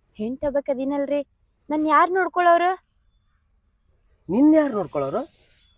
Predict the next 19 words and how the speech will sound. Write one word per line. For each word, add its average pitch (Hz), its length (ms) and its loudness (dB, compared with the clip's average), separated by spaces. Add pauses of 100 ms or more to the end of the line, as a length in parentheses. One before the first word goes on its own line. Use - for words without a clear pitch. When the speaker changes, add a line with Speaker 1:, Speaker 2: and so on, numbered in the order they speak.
(140)
Speaker 2:
ನಿನಗೇನು 311 460 8
ಕಮ್ಮಿ 269 200 4
ಮಾಡಿನಾ? 220 380 4 (680)
ಉಣ್ಣಾಕ 247 420 2
ಕಮ್ಮಿ 240 280 -2
ಐತಿ, 214 360 0
ತಿನ್ನಾಕ 269 420 4
ಕಮ್ಮಿ 294 200 8
ಐತಿ. 285 240 4 (560)
ಬೇಕಂದ್ರೆ 254 380 0
ಹೇಳ, 277 100 8 (360)
ಕೈ 233 180 6
ಕಾಲು 254 260 10
ಒತ್ತಕ 254 300 2 (340)
ಆಳ್ 285 160 12
ಇಡ್ತೀನಿ. 285 340 12 (1600)
Speaker 1:
ಉಣ್ಣಾಕು 294 400 2
ಕಮ್ಮಿ 294 300 0
ಇಲ್ಲ, 277 120 2